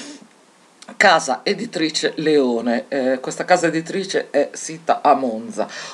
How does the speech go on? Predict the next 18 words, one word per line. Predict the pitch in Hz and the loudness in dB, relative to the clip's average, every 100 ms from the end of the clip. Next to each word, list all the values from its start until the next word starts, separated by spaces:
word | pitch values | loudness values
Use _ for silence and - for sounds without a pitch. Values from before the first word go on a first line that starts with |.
| - | -10
Comunque, | - 233 214 135 120 131 | 4 4 6 -2 0 -2
eh, | - 151 | 0 0
sul | - 165 170 - | 0 -2 -2 -2
sito | - - 165 143 | -4 -4 -4 -4
di | 139 - | -2 4
Amazon | 147 139 143 185 220 - - - - | 6 6 0 -6 -6 -10 -14 -14 -2
lo | 185 - | 0 2
potete | 180 180 165 170 | 2 0 4 4
reperire | 165 165 156 135 101 107 - - | 4 2 2 2 2 2 0 -4
in, | - 175 160 | -4 -2 4
eh, | 151 - 156 151 | 4 8 10 10
formato | 147 165 143 139 117 - - | 6 2 4 6 4 0 2
cartaceo | 131 - 139 160 160 - 190 - | 2 6 8 8 8 2 0 2
a | 139 | 0
sei | - 151 | 2 2
euro | 135 127 123 - | 4 2 0 -4
e | |
novanta, | 131 131 123 90 113 - | -4 2 4 4 0 -2